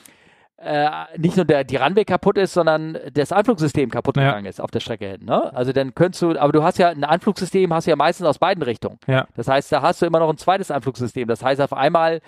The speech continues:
Speaker 1: kannst du sagen, ja, okay, die eine Runway ist kaputt, aber ich habe ja die andere. Das ist zwar dieselbe Asphaltfläche,
Speaker 2: Ja,
Speaker 1: aber
Speaker 2: ja.
Speaker 1: du kannst von der anderen Seite landen und so. Also da gibt's immer so ganz viele feine Schönrechnungen, die man
Speaker 2: Ja,
Speaker 1: da
Speaker 2: ja.
Speaker 1: irgendwie anwenden kann. Und oft, ähm, kannst du auch wirklich als, als Pilot sagen, okay,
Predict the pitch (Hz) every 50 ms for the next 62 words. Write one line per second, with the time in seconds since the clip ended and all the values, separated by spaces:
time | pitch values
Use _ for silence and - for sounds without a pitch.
0 | - - - _ _ _ _ _ _ - - 156 175 - 180 151 143 156 156 165
1 | 170 175 170 170 175 180 165 - - 214 214 208 165 175 160 156 185 196 180 151
2 | 175 196 180 185 180 151 - - 151 - - 202 - - - - 151 156 185 202
3 | 185 165 165 175 180 180 160 180 180 202 226 196 165 135 104 98 - - 143 160
4 | 151 151 127 139 165 170 156 160 147 143 - _ - 202 214 - 226 180 151 -
5 | 156 143 143 180 143 156 151 151 151 156 160 156 156 156 143 151 165 175 165 156
6 | 147 143 147 160 185 180 143 123 117 110 107 104 92 - - - - - - _
7 | - 139 143 160 165 143 _ _ - - - _ - 156 151 156 - - - 226
8 | 254 247 208 208 202 196 196 190 - 190 233 320 - - - 220 214 202 196 190
9 | - - 185 190 196 196 190 185 170 - - 190 208 208 190 170 151 151 143 -
10 | 147 127 120 117 107 _ - 123 131 127 123 127 127 123 120 127 123 120 120 117
11 | 131 139 147 135 131 120 113 107 117 117 139 180 - 135 135 139 143 175 196 -
12 | - - - 151 156 160 156 156 147 - _ _ - - _ _ _ _ _ _
13 | _ - 156 180 196 - 180 156 139 - 190 - 202 - - - 147 151 - -
14 | - - - - - 131 135 135 131 - - - - - 151 165 180 160 - 127
15 | 120 135 170 185 202 185 - 143 127 - 151 147 156 156